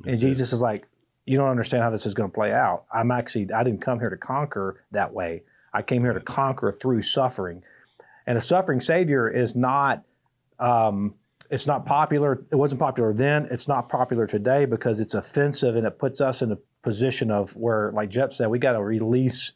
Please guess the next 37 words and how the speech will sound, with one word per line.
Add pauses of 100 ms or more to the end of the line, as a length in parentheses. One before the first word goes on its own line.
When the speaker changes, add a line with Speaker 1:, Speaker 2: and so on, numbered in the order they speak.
(220)
Speaker 1:
control
at
that
point
and
say,
"Well,
wait
a
second,
I'm
not
gonna
be
able
to
control
this
thing." (340)
And
God's
like,
"Nah." (680)
Uh,
God
says,
"I,
I
set
the
example
when
I (100)
emptied
myself,"
Philippians
two.